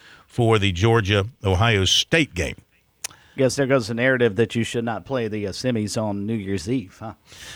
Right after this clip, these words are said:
Speaker 1: I guess. I mean, they're saying that it, it would still do more if you didn't have it on New Year's
Speaker 2: No
Speaker 1: Eve.
Speaker 2: doubt.
Speaker 1: But that's still not bad.
Speaker 2: Those are pretty good numbers,
Speaker 1: That
Speaker 2: yeah.
Speaker 1: is.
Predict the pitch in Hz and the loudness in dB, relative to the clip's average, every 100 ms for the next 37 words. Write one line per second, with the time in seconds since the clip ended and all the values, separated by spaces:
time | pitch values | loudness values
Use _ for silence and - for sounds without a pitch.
0 | - - 208 135 202 143 143 143 139 135 | -4 0 2 4 4 4 4 4 4 4
1 | - - 156 147 123 - _ - - 110 | 4 4 6 4 2 -4 _ -20 -20 -20
2 | - 123 - 135 120 - 170 156 135 120 | -10 -8 -2 0 0 2 4 6 6 6
3 | 139 165 98 101 107 104 104 123 107 117 | 6 6 4 0 -2 -2 0 2 4 4
4 | 110 104 110 113 104 90 110 120 92 87 | 4 2 4 4 2 2 2 2 0 -4
5 | _ _ _ _ 90 98 87 120 - 175 | _ _ _ _ 0 2 2 0 2 4
6 | 147 123 107 127 - 170 147 131 117 98 | 4 2 2 2 2 0 0 0 -2 -2
7 | 120 120 90 117 117 151 - | -2 -2 0 2 2 0 -2